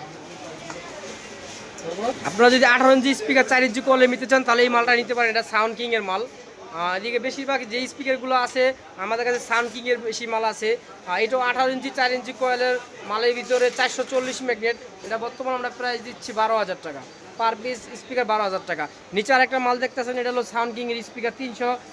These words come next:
তেত্রিশ, আহ, তিনশো তিরিশ ম্যাগনেট পাঁচ ইঞ্চি করে, এটার বর্তমান প্রাইস দিচ্ছি আমরা আঠারো হাজার টাকা।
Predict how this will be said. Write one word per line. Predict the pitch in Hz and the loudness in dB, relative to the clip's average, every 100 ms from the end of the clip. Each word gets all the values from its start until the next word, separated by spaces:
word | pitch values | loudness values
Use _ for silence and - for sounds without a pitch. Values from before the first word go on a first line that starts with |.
| - | -2
তেত্রিশ, | 262 247 285 269 | 0 0 0 2
আহ, | 220 196 | 2 2
তিনশো | 262 240 240 | -2 -4 -2
তিরিশ | 269 269 | -2 2
ম্যাগনেট | 262 240 240 | 0 2 -2
পাঁচ | 240 226 | -2 -2
ইঞ্চি | 226 202 | -6 -8
করে, | 185 165 151 - - | -6 -6 -6 -14 -6
এটার | 196 226 | 0 2
বর্তমান | 240 262 262 240 | 0 0 -2 0
প্রাইস | 247 233 | 0 0
দিচ্ছি | 233 254 | -2 -2
আমরা | 233 233 | 0 2
আঠারো | 220 202 | 2 2
হাজার | 185 165 - | -2 -4 -10
টাকা। | 135 | -10